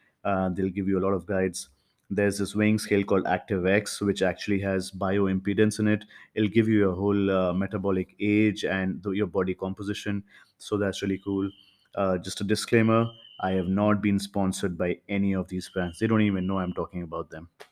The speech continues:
Right, thank you for listening in. This is Ankur, and you've been listening to the Desi E M Project, uh, the Young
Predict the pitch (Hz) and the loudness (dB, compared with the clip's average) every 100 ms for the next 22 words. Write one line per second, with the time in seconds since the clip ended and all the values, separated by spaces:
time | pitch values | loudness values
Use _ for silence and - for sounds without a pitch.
0 | _ _ _ _ - - - - _ 104 | _ _ _ _ -18 -18 -20 -20 _ 0
1 | 107 107 113 131 147 135 120 107 117 104 | 0 2 2 4 4 6 6 6 2 4
2 | 107 107 101 107 90 113 117 117 113 107 | 4 4 2 0 0 0 2 4 4 2
3 | 101 98 98 98 - 101 95 90 98 104 | 0 -2 -2 -2 -4 -4 -4 -2 -2 0
4 | 101 101 92 - 98 110 107 - - - | 0 0 -2 -4 0 2 0 -4 -20 -20
5 | - - 95 101 107 104 | -16 -6 -2 2 2 2